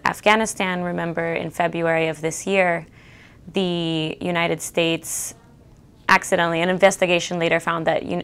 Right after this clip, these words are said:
U S soldiers accidentally burned copies of the Quran. And there were massive protests across Afghanistan.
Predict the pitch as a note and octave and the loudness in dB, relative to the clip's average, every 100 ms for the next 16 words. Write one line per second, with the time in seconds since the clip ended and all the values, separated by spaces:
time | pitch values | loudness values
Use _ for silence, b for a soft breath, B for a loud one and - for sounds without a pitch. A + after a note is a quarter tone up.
0 | - G3 G3+ G3 F3+ F3 E3 E3 E3+ - | -2 4 4 4 0 2 2 0 0 -2
1 | E3 E3 D#3+ D#3+ D#3 D#3 - - - D#3+ | -2 -2 -4 -2 -4 -4 -2 -2 -2 -4
2 | D3 D3+ - D3 D3 D3+ D3+ - B B | -4 -6 -6 -4 -2 -2 -4 -14 B B
3 | B B B E3+ D#3+ D#3+ F3+ F#3 F#3 - | B B B -2 0 2 4 4 4 2
4 | F3+ - E3 D#3 D#3+ - - D#3+ - - | -2 2 0 0 -4 -6 -6 -4 -2 -4
5 | - - - - - - | -2 -4 -4 -6 -6 -6